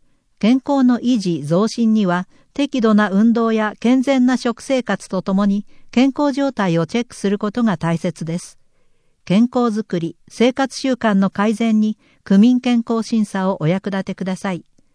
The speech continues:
生活習慣病などで入院、加療中の場合は受診する必要はありません。丸一、成人等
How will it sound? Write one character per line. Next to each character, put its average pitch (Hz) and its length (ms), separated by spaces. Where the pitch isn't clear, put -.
生 254 240
活 - 260
習 285 140
慣 269 320
病 254 160
な 247 140
ど 196 140
で 180 260
入 196 260
院、 226 300
加 190 140
療 233 260
中 240 240
の 226 160
場 214 180
合 214 160
は 214 220
受 165 160
診 220 240
す - 160
る 208 80
必 - 260
要 208 180
は 220 220
あ 151 60
り 170 100
ま 185 140
せ 180 180
ん。 151 100
丸 208 300
一、 220 400
成 277 320
人 269 240
等 202 360